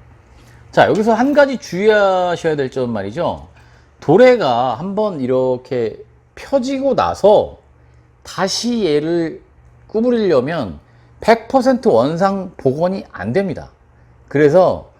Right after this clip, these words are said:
도레 요 제가 잘라 쓴다고 말씀드렸어요. 요 끝부분에 살짝 이렇게 걸리는 경우가 있는데 그럴 때는 요 플라이어로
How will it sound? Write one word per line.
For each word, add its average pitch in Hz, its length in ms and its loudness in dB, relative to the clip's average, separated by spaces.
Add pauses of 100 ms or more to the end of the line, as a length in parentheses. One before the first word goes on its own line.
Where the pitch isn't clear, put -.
(380)
도레 202 520 4
요 139 300 -4 (380)
제가 131 240 -4
잘라 226 260 0
쓴다고 208 280 -2
말씀드렸어요. 107 760 -8 (280)
요 165 100 2
끝부분에 302 840 -2
살짝 - 480 -4
이렇게 147 240 -2
걸리는 175 460 0
경우가 143 320 0
있는데 104 720 -2 (160)
그럴 165 240 -2
때는 139 580 -2 (680)
요 92 80 -2
플라이어로 131 840 0